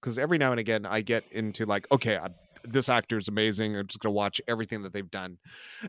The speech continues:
And, uh, I know that Samantha Morton came on as a character later in the series, by which point I had completely abandoned it. Um, but,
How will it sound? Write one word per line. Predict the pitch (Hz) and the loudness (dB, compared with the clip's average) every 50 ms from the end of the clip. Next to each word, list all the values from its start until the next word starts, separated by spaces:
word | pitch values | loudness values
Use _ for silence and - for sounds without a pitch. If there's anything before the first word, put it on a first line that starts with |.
| - _ - | -12 _ -6
And, | 107 107 101 98 98 98 101 104 101 - - | -4 -4 -2 -4 -4 -6 -8 -12 -12 -8 -4
uh, | 120 117 113 110 - | -2 -2 0 -2 -2
I | 104 110 | -4 -4
know | 113 117 110 | -4 -4 -2
that | 113 113 - | -2 -2 -2
Samantha | - - 110 113 110 107 - 110 | -2 -2 0 0 0 0 -2 -2
Morton | 104 113 110 101 101 101 98 | -2 -2 -2 -4 -6 -8 -8
came | - - 117 107 101 | -4 -2 0 2 2
on | 101 98 95 98 101 98 98 101 - _ _ - | 4 4 2 2 0 -2 -4 -8 -10 _ _ -4
as | 101 104 101 101 98 95 92 90 - - - 104 | 0 2 2 2 2 2 0 -2 -4 -6 -6 -8
a | 95 | -4
character | - 107 101 95 92 - - 107 90 92 87 87 - _ _ - | 0 2 2 2 0 -2 -2 -2 -2 -2 -2 -6 -8 _ _ -2
later | 110 110 117 120 107 107 101 | 4 6 6 8 8 6 4
in | 92 87 | 2 0
the | 101 98 | -2 -2
series, | - - 113 101 101 101 104 104 92 - - - | -2 0 0 0 0 0 -2 -2 -4 -6 -4 0
by | 107 104 | 0 2
which | 101 101 - - - | 2 0 -2 -2 -2
point | - 104 98 92 - - | 0 0 0 0 -2 -2
I | 95 98 98 | 0 0 2
had | 95 98 92 90 101 - - - | 2 0 -2 -2 -6 -20 -20 -14
completely | - 101 95 - 101 110 98 82 95 95 | -8 -6 -2 0 2 2 2 2 0 -2
abandoned | 92 87 98 98 95 98 92 95 90 92 95 | 0 0 0 0 0 -2 -4 -6 -6 -6 -6
it. | 90 92 - _ - - - - - - - - - - - | -6 -6 -8 _ -20 -20 -20 -20 -20 -20 -20 -20 -18 -8 -2
Um, | 98 98 98 95 92 92 92 92 92 98 117 _ _ _ _ _ _ _ _ _ _ _ _ _ - | 0 2 2 2 2 0 -2 -4 -8 -10 -14 _ _ _ _ _ _ _ _ _ _ _ _ _ -2
but, | 113 101 95 95 90 - - - - | 0 2 2 2 0 -2 -6 -8 -8